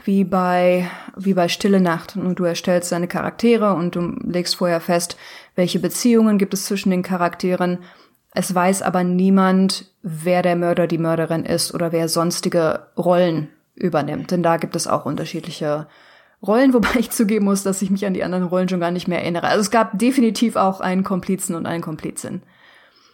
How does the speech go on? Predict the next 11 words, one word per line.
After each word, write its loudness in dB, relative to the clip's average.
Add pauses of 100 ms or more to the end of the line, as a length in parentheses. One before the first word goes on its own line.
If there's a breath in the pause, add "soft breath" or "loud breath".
(220 soft breath)
Und 0
ich, -2
ich -4
hoffe, 2
dass 0
die 0
Macher, -2
Macherinnen 2
noch 0
daran -4
weiterarbeiten, -4